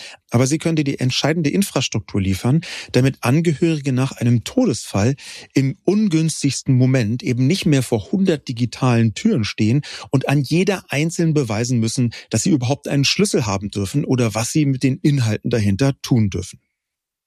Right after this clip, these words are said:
Der nächste große Themenblock, ebenfalls inspiriert vom Cyber Security Report zweitausendsechsundzwanzig,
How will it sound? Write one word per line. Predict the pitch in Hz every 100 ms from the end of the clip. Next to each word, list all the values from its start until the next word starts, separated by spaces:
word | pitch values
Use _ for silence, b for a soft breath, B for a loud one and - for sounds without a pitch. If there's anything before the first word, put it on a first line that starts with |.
| -
Der | -
nächste | - 302 180
große | 151 135 131
Themenblock, | - 156 131 135 - -
ebenfalls | 156 175 - 127 113 -
inspiriert | 131 131 - 107 120 117 -
vom | 113 107 -
Cyber | - - 117 120
Security | - 113 - 117 104 104
Report | 101 - 101 -
zweitausendsechsundzwanzig, | 95 98 117 104 101 - 98 - 98 - 104 104 98 92